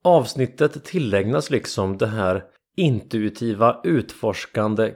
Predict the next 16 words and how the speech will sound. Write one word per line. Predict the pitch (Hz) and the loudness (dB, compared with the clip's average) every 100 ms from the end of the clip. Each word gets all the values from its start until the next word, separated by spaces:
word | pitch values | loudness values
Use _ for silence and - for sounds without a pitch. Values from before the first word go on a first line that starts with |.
| - | -10
kreativa, | - 156 151 107 101 98 - 107 98 104 104 - _ _ - - | -6 0 0 4 2 0 -4 -4 -2 0 -2 -2 _ _ -16 -4
fysiskt | 170 113 - - 120 - | 0 0 -2 -2 -4 -2
engagerande | 127 127 131 147 110 101 101 101 101 95 - _ _ - | 0 2 2 4 4 4 2 2 2 0 -4 _ _ 0
och | 165 | 4
de | 175 | 4
totalt | - 175 - - 190 202 92 - - | 2 -4 -6 -2 2 4 2 -4 -2
uppslukande | 180 - - - 120 101 - 110 127 | -2 -2 -12 -4 -2 -2 -2 -2 0
aktiviteterna | 156 135 - 135 135 104 - 117 104 | -2 -6 -4 -4 0 -2 0 -2 0
vi | 104 | -2
har, | 85 165 120 | -2 0 0
som | 95 113 | 0 -2
kan | 123 107 | -4 -4
skapa | - 117 101 107 | 0 0 0 -2
oss | 98 - - | -4 -4 2
spänning, | - - - 170 139 113 151 139 101 | 4 4 2 0 2 2 0 0 -2
rysningar | 107 107 156 123 - 123 123 160 117 95 | -2 -2 -2 -2 -4 -2 0 2 2 -2